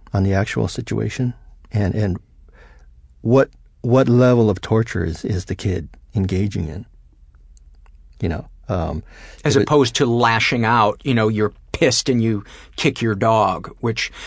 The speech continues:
Speaker 2: 'cause I, I've read surveys that people have submitted where they're like, they were going through a really tough time and, you know, they jerked the, the leash really hard on their dog, or, you know, they maybe even kicked him out of anger.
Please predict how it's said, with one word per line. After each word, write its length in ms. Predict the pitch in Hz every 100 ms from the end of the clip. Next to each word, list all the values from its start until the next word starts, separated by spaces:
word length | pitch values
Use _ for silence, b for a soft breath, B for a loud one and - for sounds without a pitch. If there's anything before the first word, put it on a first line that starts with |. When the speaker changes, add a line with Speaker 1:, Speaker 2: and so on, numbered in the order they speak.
| B
Speaker 2:
'cause 140 | - 139
I, 180 | 135
I've 100 | 143
read 300 | 170 143 117 -
surveys 480 | 170 156 127 110
that 140 | - 87
people 260 | 120 123
have 120 | 117 -
submitted 520 | 120 110 113 110 107
where 200 | 117 110
they're 140 | 110
like, 300 | 107 107 - B B
they 100 | -
were 80 | 127
going 220 | 120 120
through 140 | 117 127
a 40 |
really 240 | 117 127 113
tough 320 | - 120 -
time 520 | - 120 104 104 104 B B -
and, 340 | 127 110 113
you 80 | 117
know, 280 | 107 104 113 B B
they 140 | - 104
jerked 480 | 107 151 127 120
the, 260 | 131 113 -
the 400 | 123 117 113 -
leash 420 | 127 135 147 -
really 340 | 139 143 127 123
hard 560 | 120 123 117 117 117 113
on 120 | 117
their 120 | 107
dog, 640 | - 123 113 113 110 113
or, 180 | 110 104
you 160 | 107 120
know, 300 | 107 107 110
they 180 | 113 104
maybe 320 | 117 123 123 131
even 280 | 117 110 117 -
kicked 280 | - 143 -
him 140 | 123
out 160 | 113 113
of 140 | 107
anger. 500 | 110 113 123 107 95